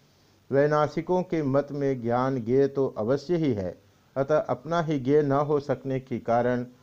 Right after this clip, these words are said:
उसकी अनवस्था भी अनिवार्य ही है। समान एवायम दोष इति चेत। पूर्व पक्ष, यह दोष तो तुम्हारे पक्ष में भी ऐसा ही है।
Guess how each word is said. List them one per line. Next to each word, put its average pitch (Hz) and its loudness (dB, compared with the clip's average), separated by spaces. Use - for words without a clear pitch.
उसकी 151 -2
अनवस्था 131 0
भी 135 -2
अनिवार्य 113 0
ही 107 -4
है। 90 -8
समान 147 2
एवायम 147 4
दोष 151 0
इति 156 -4
चेत। 170 -4
पूर्व 113 -2
पक्ष, - -14
यह 147 4
दोष 180 4
तो 175 0
तुम्हारे 139 0
पक्ष 151 -2
में 135 -2
भी 131 -4
ऐसा 104 -2
ही 147 0
है। 147 0